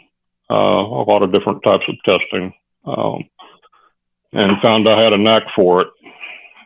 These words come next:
Anyway, I, I, uh, made a plan to go into commissioning, uh, that I made in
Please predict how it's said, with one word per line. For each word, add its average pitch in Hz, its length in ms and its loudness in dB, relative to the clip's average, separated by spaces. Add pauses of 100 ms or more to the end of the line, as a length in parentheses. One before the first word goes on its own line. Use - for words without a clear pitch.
(120)
Anyway, 104 440 4
I, 107 520 0
I, 110 220 4
uh, 104 320 2 (240)
made 120 220 2
a 117 120 2
plan 107 360 0
to 104 100 -2
go 107 200 4
into 104 180 0
commissioning, 98 560 -2 (1300)
uh, 101 160 0
that 98 160 2
I 98 40 2
made 107 360 2
in 98 180 0